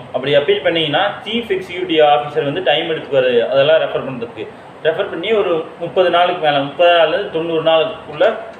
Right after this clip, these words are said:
அவர் ஒரு முடிவு சொல்லிடுவாரு. ஆனா அவரோட ஆர்டர் தான் வந்து ஃபைனல்.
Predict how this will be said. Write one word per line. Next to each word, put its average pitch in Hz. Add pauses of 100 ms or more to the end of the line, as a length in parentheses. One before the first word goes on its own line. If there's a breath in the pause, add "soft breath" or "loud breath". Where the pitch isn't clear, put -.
அவர் 165
ஒரு 170
முடிவு 170 (100)
சொல்லிடுவாரு. 131
ஆனா 147
அவரோட 147
ஆர்டர் 151
தான் 165
வந்து 170
ஃபைனல். 123